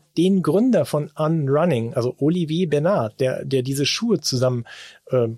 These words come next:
geklebt hat, kann man, glaub ich, sagen, den habe ich noch, äh, als aktiver Sportler, äh, äh, mitbekommen.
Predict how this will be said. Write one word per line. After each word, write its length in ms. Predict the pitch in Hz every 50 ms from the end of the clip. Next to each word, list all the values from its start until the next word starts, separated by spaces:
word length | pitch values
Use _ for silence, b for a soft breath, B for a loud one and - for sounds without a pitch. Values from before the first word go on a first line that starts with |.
| - _
geklebt 520 | - 117 - - - - 175 226 - - 131
hat, 120 | - -
kann 120 | - 110
man, 160 | 101 101 98 101
glaub 200 | 107 104 104 110
ich, 140 | 107 -
sagen, 360 | - 113 104 104 110 127 143 143 B B B B B B -
den 140 | 139 131 151
habe 100 | 190 208
ich 80 | -
noch, 220 | 180 165 156 - -
äh, 140 | 147 139 -
als 180 | - 143 -
aktiver 320 | - 143 - - 160 165 151
Sportler, 800 | - - 160 156 - 131 117 113 - 120 117 117 123 123 - -
äh, 120 | - 123 123
äh, 40 |
mitbekommen. 520 | 139 135 170 - - 117 - - - 123